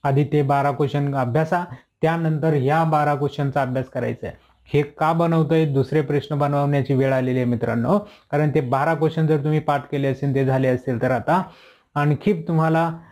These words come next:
अ, उरलेल्या पाच प्रकरणांवरती असलेले पा-, बारा प्रश्न या ठिकाणी अभ्यासायचे आहेत.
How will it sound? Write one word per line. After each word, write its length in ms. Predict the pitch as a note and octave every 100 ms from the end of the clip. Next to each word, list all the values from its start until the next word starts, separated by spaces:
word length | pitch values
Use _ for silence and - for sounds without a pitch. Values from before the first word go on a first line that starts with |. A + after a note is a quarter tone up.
| - -
अ, 60 | C#3+
उरलेल्या 680 | C#3 C3 C3+ D3 F3+ G3
पाच 240 | F#3+ F3+ F3
प्रकरणांवरती 800 | F#3 E3+ F3 E3 E3 D#3 C#3+ D#3
असलेले 380 | C3+ - C#3+ C#3+
पा-, 380 | C#3+ C#3 C3+ B2+
बारा 360 | B2+ C3+ C#3+
प्रश्न 440 | D#3+ D3+ C3 C#3 A#2 - _ _ _ C#3
या 80 |
ठिकाणी 300 | C3 C3+ C3+
अभ्यासायचे 600 | C#3+ A#2+ B2 B2 B2+ A#2+
आहेत. 240 | B2 A#2